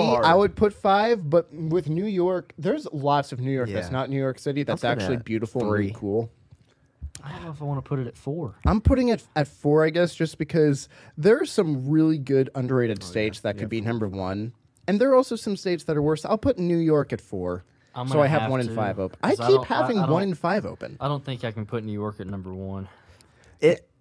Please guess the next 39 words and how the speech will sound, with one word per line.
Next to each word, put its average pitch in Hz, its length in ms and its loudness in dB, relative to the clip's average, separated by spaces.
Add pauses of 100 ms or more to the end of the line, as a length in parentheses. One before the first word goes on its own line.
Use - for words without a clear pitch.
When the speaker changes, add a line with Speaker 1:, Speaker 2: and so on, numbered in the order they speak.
(380)
Speaker 1:
here's 247 280 0
the 196 100 2
thing 147 240 0
with 120 160 -4
me. 92 320 -6
New 123 240 -2
York 170 640 2
is 123 200 -4
like, 107 340 0 (160)
it's 117 160 -6
both. 101 600 -6
It 135 140 0
is 135 140 0
a 117 220 4
crap 127 460 2
hole, 180 380 2 (280)
Speaker 3:
<laughs> - 320 -10
Speaker 1:
but 151 180 2
it 156 140 4
is 147 120 0
also 139 600 2
Speaker 3:
So 131 60 -4
much 131 240 -6
there. 127 380 -4
Speaker 1:
there's 135 180 -4
so 185 120 -2
much - 260 -4
there, 131 380 4
and 147 80 -2
Speaker 2:
That's - 100 2
Speaker 1:
it - 40 0
Speaker 2:
how - 40 2
I - 60 4
Speaker 1:
has - 80 2
Speaker 2:
feel - 120 4
Speaker 1:
a - 20 2
Speaker 2:
about 247 160 2
Speaker 1:
history. 214 400 2
Speaker 2:
California. 110 420 -2